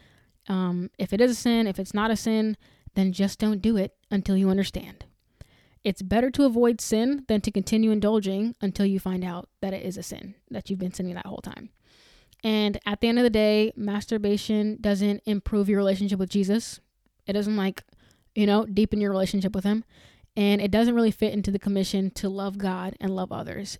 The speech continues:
It really just kinda adds to the pleasure of self. And as we all know, as humans on this earth, we are very selfish people. Um,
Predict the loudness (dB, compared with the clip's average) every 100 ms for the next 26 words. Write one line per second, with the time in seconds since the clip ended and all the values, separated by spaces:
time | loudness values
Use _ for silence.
0 | _ -4 0 2 2 2 2 0 -4 _
1 | _ _ _ -8 -2 0 0 -4 -4 -4
2 | -8 -8 -12 -8 -8 -8 -10 _ _ _
3 | _ _ -4 -2 -2 -2 -2 -2 -6 -8
4 | -10 -10 -12 -20 -20 _ -20 -20 _ _
5 | _ -20 -2 2 2 2 2 2 0 -2
6 | -4 -12 _ _ _ _ 0 0 0 -2
7 | 0 0 0 -2 -2 -4 -4 -4 -2 -2
8 | 0 -2 -2 -4 -6 -6 -6 -10 -10 -8
9 | -8 -10 -14 -20 _ _ _ -4 -2 -2
10 | -4 -6 -8